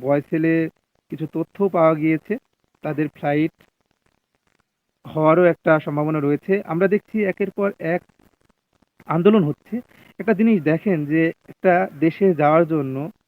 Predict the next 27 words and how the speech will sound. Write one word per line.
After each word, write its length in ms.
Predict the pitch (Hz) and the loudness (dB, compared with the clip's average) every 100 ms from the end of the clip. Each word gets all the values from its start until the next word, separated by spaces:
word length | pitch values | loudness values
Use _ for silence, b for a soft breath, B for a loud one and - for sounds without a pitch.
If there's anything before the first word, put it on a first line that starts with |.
| 139 | -6
যখন 260 | 156 170 | -4 -4
আপনি 280 | 160 - 160 | -6 -4 -6
টাকা 320 | 160 143 160 | -6 -6 -6
দেন, 220 | 143 151 | -4 -6
অর্থাৎ 300 | 147 - 156 - _ b b b | -6 -6 -8 -8 _ b b b
আপনি 240 | - 170 | -6 -2
একটা 160 | 175 185 | -2 0
দেশে 240 | 170 180 | -2 0
যাওয়ার 300 | 160 160 165 | 2 4 4
জন্য 220 | 160 175 | 2 -2
যখন 300 | 165 160 175 170 _ - | -2 -4 -6 -8 _ -12
ভিসা 220 | 139 165 | -8 -4
প্রসেসিং 400 | - 170 170 208 | -4 -6 -4 -4
করেন, 340 | 175 156 165 208 _ _ _ _ | -2 -2 -4 -6 _ _ _ _
আপনার 200 | - 156 | -12 -12
সব 160 | - - | -10 -14
কিছু 180 | - 196 | -12 -10
প্রসেস 320 | - 175 202 | -4 -4 -4
কমপ্লিট, 460 | - 170 170 180 180 - - | -8 -6 -4 0 -2 -2 -8
ভিসা 240 | 147 180 | -6 -4
কমপ্লিট, 380 | 175 160 165 185 _ b b | -6 -8 -6 -8 _ b b
তারপরেও 360 | - 147 151 170 | -14 -8 -2 -2
যখন 180 | 170 170 | -2 -6
আপনি 180 | - 160 | -6 -6
যেতে 220 | 147 190 | -6 -6
পারেন 240 | 170 139 | -6 -6
না, 160 | 139 | -6